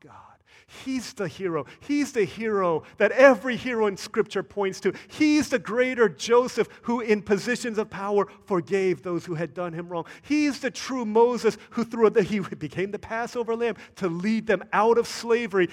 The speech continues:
and into the land of the promise. He's the true Joshua.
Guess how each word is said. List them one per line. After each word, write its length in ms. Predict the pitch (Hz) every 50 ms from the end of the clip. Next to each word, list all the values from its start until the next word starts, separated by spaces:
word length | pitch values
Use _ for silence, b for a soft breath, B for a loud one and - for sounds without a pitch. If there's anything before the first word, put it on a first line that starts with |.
| B B
and 160 | 202 180 170
into 480 | 214 220 226 214 214 202 - - - 202
the 140 | 180 190 180
land 280 | 185 190 190 185 185
of 60 | 190 190
the 80 | 190
promise. 420 | - - 185 180 175 180 160 - -
He's 260 | - 202 196 180 -
the 120 | - 170
true 760 | - - - - - 190 196 190 190 185 180 170 165 156 143 B B B B B B B
Joshua. 760 | - - 185 165 151 151 147 - - - 156 147 143 135 127